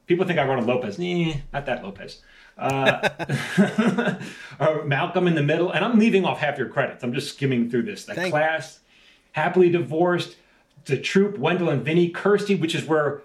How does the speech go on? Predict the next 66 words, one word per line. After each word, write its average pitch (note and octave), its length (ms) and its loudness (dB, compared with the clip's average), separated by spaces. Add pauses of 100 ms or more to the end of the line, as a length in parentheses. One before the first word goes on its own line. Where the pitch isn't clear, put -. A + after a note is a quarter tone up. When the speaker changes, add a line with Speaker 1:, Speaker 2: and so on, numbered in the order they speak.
Speaker 1:
we E3+ 140 4
worked F3+ 220 2
together C3+ 260 0
for C3 140 -4
ten B2+ 280 -4
minutes, A#2 380 -4
'cause A#2+ 180 -6
I C3 100 0
was, B2+ 180 -2
you D3 60 -6
know, G#2 140 -4
for - 140 -14
the G#2 100 -10
freelance A2+ 400 -2
episode G2+ 380 -10
that G#2 100 -10
we G2+ 80 -10
did, G2+ 200 -6
but A2+ 80 -6
that D#3+ 140 0
was A#2+ 120 -4
only A#2 120 -2
ten, B2 280 -4
you C3+ 80 -4
know, - 240 -8
honestly, B2+ 340 -4
that G#2+ 40 -8
was - 100 -14
a - 20 -18
real A2 160 -8
fast, A2+ 460 -8
Speaker 2:
Mm-hmm. A2 220 -12 (120)
Speaker 1:
uh, - 180 -8
interaction. A2 600 -6
Then, B2+ 320 -2 (240)
uh, B2+ 280 2
Ned D3+ 200 0
and C#3+ 120 0
Stacy, F#3 600 0
School F#3 460 2
of A#2 160 -2
Rock, D#3+ 480 -4 (560)
um, C#3 460 -2 (120)
and B2+ 120 -2
then C#3 100 2
now D3 180 2
you're C3 160 2
doing, B2 440 0
I A#2+ 80 -2
guess, C3+ 200 -4
Oversharing C#3+ 800 -2
and, G2 140 -2
and G2 280 -10
Renaissance. C#3 420 -2
I - 40 0
wanna A2+ 220 -2
talk - 220 -8
more G#2+ 100 -6
about G2+ 160 -6
that. D#3 160 -2
And, G#3 240 2
and F#3+ 160 0
the G3+ 60 6
new G3 100 6
Punky F3+ 320 -2
Brewster. D3+ 480 2